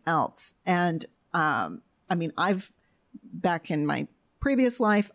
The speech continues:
I had employees circle back around and say, "You know what? I found a job that I'm really enjoying." And I've had other clients experience that as well. And so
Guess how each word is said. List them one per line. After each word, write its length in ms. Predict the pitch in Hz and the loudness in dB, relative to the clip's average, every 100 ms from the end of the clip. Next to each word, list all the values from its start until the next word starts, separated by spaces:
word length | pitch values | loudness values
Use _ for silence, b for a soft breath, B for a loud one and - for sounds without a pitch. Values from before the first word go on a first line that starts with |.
| - | -4
I 180 | 170 190 | 0 2
had 340 | 180 202 190 | 2 2 0
employees 500 | 190 190 220 214 214 | -2 0 4 4 4
circle 280 | 233 226 220 | 0 0 0
back 280 | 214 214 226 | 0 -2 0
around 280 | 254 247 | 2 2
and 100 | 170 | 0
say, 140 | - 170 | -2 -2
"You 140 | 165 | -2
know 120 | 175 | 0
what? 180 | 185 180 | 0 0
I 80 | 175 | -2
found 260 | - 180 175 | -2 0 0
a 60 | |
job 460 | 147 160 156 156 - _ - | 0 0 0 -2 -6 _ -6
that 120 | 165 | -4
I'm 220 | 160 156 190 | -4 -6 -2
really 440 | 175 165 160 147 | 2 4 2 0
enjoying." 600 | 147 127 139 139 - - b b b b b b | -4 -4 -4 -4 -8 -12 b b b b b b
And 140 | 185 175 | -2 0
I've 140 | 175 | 2
had 160 | 190 175 | 0 2
other 260 | 190 202 | 2 2
clients 420 | 190 170 156 160 | 2 0 0 -2
experience 580 | 160 - - 165 160 - | -6 -4 -2 0 -2 -2
that 340 | 165 151 - _ _ | 0 0 -2 _ _
as 280 | - 151 - - | -2 0 -2 -10
well. 540 | - 175 175 151 76 58 | -8 0 2 2 0 -4
And 140 | 180 - | -4 0
so 380 | 180 160 156 | 4 4 2